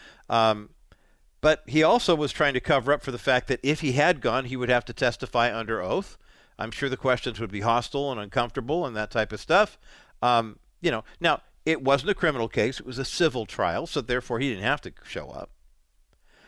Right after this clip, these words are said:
But if he doesn't show up,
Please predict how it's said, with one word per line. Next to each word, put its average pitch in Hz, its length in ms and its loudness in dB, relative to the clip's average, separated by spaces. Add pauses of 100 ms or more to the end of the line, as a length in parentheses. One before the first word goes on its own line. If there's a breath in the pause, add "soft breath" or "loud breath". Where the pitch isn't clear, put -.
(280 soft breath)
But 180 300 0 (200)
if 120 160 -8
he 120 120 -4
doesn't 131 600 0
show 120 340 0
up, 180 360 2